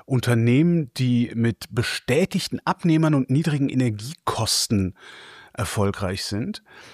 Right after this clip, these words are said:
Und Unternehmen, die trotz staatlicher Subventionen scheitern oder halt Investitionen sogar absagen in Wasserstoff. Die Projekte, die überleben,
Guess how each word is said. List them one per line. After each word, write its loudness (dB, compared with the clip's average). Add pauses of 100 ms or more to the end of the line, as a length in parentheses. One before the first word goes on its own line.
(160)
Und 0 (100)
Unternehmen, 2
die -2
trotz -2
staatlicher 0
Subventionen 0
scheitern 2
oder 2
halt 2
Investitionen 2
sogar -2
absagen -4
in -10
Wasserstoff. -10 (440)
Die 0
Projekte, 0
die 0
überleben, 2